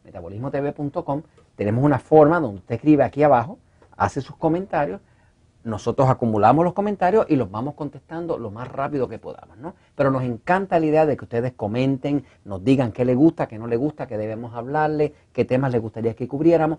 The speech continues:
Por supuesto, siempre que sean temas relativos al metabolismo, a la salud, este, y idealmente que sean temas que tienen que ver con, así como con, con la mayoría de la gente, ¿no? Porque a veces nos hacen algunas preguntas de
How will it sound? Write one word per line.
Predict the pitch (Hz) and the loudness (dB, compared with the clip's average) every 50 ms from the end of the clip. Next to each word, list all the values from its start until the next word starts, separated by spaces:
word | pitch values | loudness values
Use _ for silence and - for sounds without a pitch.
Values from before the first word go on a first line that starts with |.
| _ _ _ | _ _ _
Por | - 147 139 | -2 -2 0
supuesto, | - 139 - 190 - 190 139 | 0 -2 -4 -4 -4 -4 -2
siempre | - 147 143 139 151 147 | 2 2 2 2 2 -2
que | 139 131 | -2 -4
sean | - 151 151 147 | -6 -6 -6 -4
temas | - 143 139 156 160 147 | -4 -4 -2 -2 -2 -4
relativos | 135 117 107 101 - 143 156 160 170 160 _ _ _ _ _ | -2 -4 -4 -4 -2 -4 -2 -2 -2 -6 _ _ _ _ _
al | - 113 101 | -10 -10 -8
metabolismo, | 92 85 80 82 85 90 104 131 147 156 151 143 151 156 151 151 - - | -8 -12 -14 -14 -14 -6 2 4 6 6 6 4 0 -4 -4 -6 -6 -6
a | 87 85 | -10 -10
la | - - | -10 -10
salud, | - - 110 147 160 147 147 - _ _ _ _ _ _ | -10 -6 0 2 2 2 2 0 _ _ _ _ _ _
este, | - 120 - - - - | -12 -12 -6 -4 -2 2
y | 151 147 143 143 143 - - - | 6 6 8 8 6 4 2 2
idealmente | 143 139 139 135 143 180 202 202 208 214 196 - 143 | 2 4 6 8 8 8 6 6 4 2 2 0 -2
que | 127 | -4
sean | 123 - 160 151 - | -4 -4 -4 -6 -2
temas | 170 170 165 143 - | -2 -2 -2 -2 -4
que | 113 | -8
tienen | - 127 135 143 | -10 -6 -6 -6
que | 135 135 123 | -4 -2 -2
ver | 139 139 | -2 -2
con, | - - 117 113 | -2 -4 -6 -6
así | 113 - 151 143 | -6 -4 -6 -4
como | - 131 113 101 | -4 -4 -6 -6
con, | - - 101 95 95 90 90 85 - _ | -8 -12 -16 -14 -14 -16 -18 -20 -20 _
con | - 101 104 101 98 | -14 -12 -10 -10 -8
la | 98 | -8
mayoría | 98 104 98 101 107 123 131 131 | -6 -6 -6 -2 2 4 4 4
de | 117 | 4
la | 117 - | 2 -4
gente, | - - - - - - | -6 -10 -20 -20 -20 -20
¿no? | 131 - _ _ _ _ _ | -20 -20 _ _ _ _ _
Porque | - 113 - 127 | -12 -6 -2 -2
a | |
veces | 139 151 - 185 | -2 -2 -2 -2
nos | 170 160 | 0 0
hacen | 160 160 - 165 | 0 0 0 0
algunas | 147 139 147 156 156 - | 2 2 2 2 0 2
preguntas | - 156 139 143 147 147 - 135 117 | 2 0 2 2 0 2 0 0 0
de | 113 107 - | 0 -4 -6